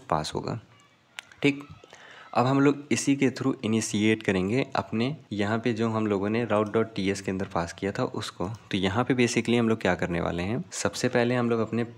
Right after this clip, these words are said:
Prisma को इंपोर्ट करेंगे। तो सिंपल यहाँ से देखो हम लोग का Prisma इंपोर्ट हो गया at the rate Prisma slash D B,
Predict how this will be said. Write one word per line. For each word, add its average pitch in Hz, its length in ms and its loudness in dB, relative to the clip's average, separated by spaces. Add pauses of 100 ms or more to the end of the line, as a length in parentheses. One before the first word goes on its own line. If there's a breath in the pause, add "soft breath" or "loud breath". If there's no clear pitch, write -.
Prisma 101 460 0
को 127 200 -2 (320)
इंपोर्ट 107 400 2
करेंगे। 131 380 2 (180)
तो 104 60 -2
सिंपल 101 500 -2 (200)
यहाँ 95 220 0
से 107 120 -4
देखो 107 180 -4
हम 107 120 0
लोग 107 140 -2
का 113 180 -4
Prisma 104 340 0
इंपोर्ट 110 380 0
हो 113 100 -2
गया 110 180 0 (220)
at 98 220 -4
the 98 120 0
rate 123 320 -2
Prisma 104 460 0
slash 104 400 -4
D 95 200 -2
B, 95 140 -2